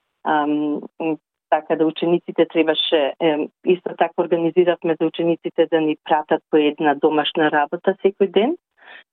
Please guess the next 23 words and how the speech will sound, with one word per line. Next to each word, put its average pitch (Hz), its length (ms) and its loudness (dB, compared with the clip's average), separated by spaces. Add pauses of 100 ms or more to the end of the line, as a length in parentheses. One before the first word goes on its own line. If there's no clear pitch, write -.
(140)
за 165 200 0
која 165 420 2
им 160 180 -4
дававме 143 720 0 (120)
специфичен - 720 -8 (100)
фидбек. 214 400 0 (960)
Ам, 170 460 2
а 196 160 0
понекогаш 214 640 2 (220)
дури 208 280 2
работевме 202 600 2
и 196 140 -2
со 202 60 2
индивидуални 180 800 2
деца 165 340 2
или 185 220 2
мали 165 340 0
групи 151 580 -4
на 131 160 -2
ученици. - 680 -6 (960)
Ам, 170 560 2 (680)
овие 233 520 2 (260)
оделенски 196 640 2